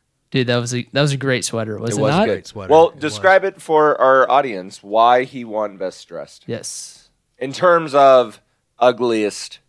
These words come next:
Speaker 2: sweater.
Speaker 1: Yes. Oh, yeah. Uh,
Speaker 2: That, not
Speaker 1: for
Speaker 2: best
Speaker 1: me?
Speaker 2: dressed. It's ugliest
Speaker 1: Right.
Speaker 2: sweater.
Speaker 1: For me?
Speaker 2: Yes. Why did he win?
Speaker 1: Okay,
Speaker 2: What's
Speaker 1: so
Speaker 2: his sweater? Describe it to me.
Speaker 1: Yeah. So for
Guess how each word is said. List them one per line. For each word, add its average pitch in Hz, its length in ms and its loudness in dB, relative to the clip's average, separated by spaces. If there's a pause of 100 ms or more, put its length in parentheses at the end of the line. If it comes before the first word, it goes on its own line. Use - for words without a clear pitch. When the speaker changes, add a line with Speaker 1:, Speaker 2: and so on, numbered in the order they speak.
(140)
Speaker 2:
sweater. 78 560 -6 (600)
Speaker 1:
Yes. - 520 -8 (340)
Oh, 151 180 2
yeah. 127 460 -2
Uh, 135 200 -4
Speaker 2:
That, 131 460 2
not 147 160 4
Speaker 1:
for 165 40 6
Speaker 2:
best 156 180 6
Speaker 1:
me? 285 140 4
Speaker 2:
dressed. 139 440 2
It's - 180 -14 (120)
ugliest 135 640 -2
Speaker 1:
Right. 135 300 2
Speaker 2:
sweater. - 180 -16
Speaker 1:
For 139 160 -4
me? 156 360 0
Speaker 2:
Yes. 110 340 -4
Why 117 560 2
did 127 200 -10
he 123 160 -18
win? 98 300 -16
Speaker 1:
Okay, 139 320 -2
Speaker 2:
What's 135 120 -6
Speaker 1:
so 135 280 4
Speaker 2:
his 131 100 -4
sweater? 101 400 -2
Describe 101 600 -6
it 92 160 -12
to - 100 -16
me. 151 80 -4
Speaker 1:
Yeah. 135 220 -8
So 170 560 2
for 160 520 0